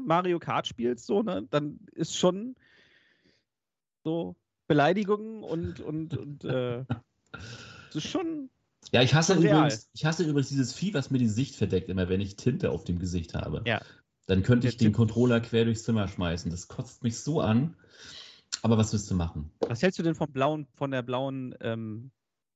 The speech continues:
Speaker 1: vom blauen Panzer?
Speaker 2: Ich hab's noch nie bekommen. Ich werde nur noch abgeschossen damit. Ich weiß auch nicht, wer das schießt.
Speaker 1: <laughs>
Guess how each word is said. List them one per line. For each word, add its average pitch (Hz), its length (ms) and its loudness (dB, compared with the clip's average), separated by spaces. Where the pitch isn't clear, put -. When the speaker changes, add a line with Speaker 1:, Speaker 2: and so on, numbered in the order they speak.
Speaker 1:
vom 127 120 2
blauen 127 240 4
Panzer? 117 340 -2
Speaker 2:
Ich 131 100 0
hab's - 220 0
noch 147 120 6
nie 160 140 4
bekommen. 220 400 2
Ich - 140 -6
werde 151 180 4
nur 143 100 2
noch 143 80 -2
abgeschossen 113 460 -6
damit. 110 260 -2
Ich - 100 -20
weiß 117 200 0
auch 123 40 0
nicht, 117 180 -2
wer 120 140 4
das 143 180 0
schießt. 196 480 -2
Speaker 1:
<laughs> - 40 -20